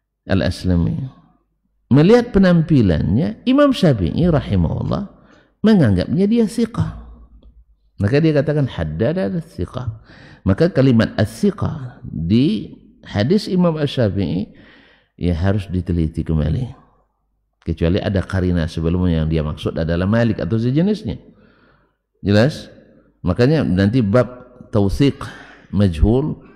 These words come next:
diterima atau tidak? Orang yang tidak dikenali siapa yang dimaksud, tapi kalimatnya as-thiqah. Nah, ini ada tafsirnya nanti.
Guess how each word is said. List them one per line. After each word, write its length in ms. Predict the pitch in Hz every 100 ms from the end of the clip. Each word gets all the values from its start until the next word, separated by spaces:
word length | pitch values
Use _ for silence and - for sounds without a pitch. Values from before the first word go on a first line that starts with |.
| - _ -
diterima 400 | 95 92 123 156
atau 80 | 190
tidak? 400 | 175 151 95 - -
Orang 240 | 113 156
yang 160 | 151 139
tidak 240 | - 127
dikenali 400 | 135 127 147 143
siapa 240 | 143 131
yang 160 | 123 113
dimaksud, 240 | 98 139
tapi 480 | 120 127 180 - -
kalimatnya 560 | 127 117 110 143 175 -
as-thiqah. 560 | - - 117 - - - - _ _ _ _ _ -
Nah, 20 | 85
ini 160 | 92 120 -
ada 160 | 87
tafsirnya 560 | 92 90 - 90 85 80
nanti. 320 | 80 82 -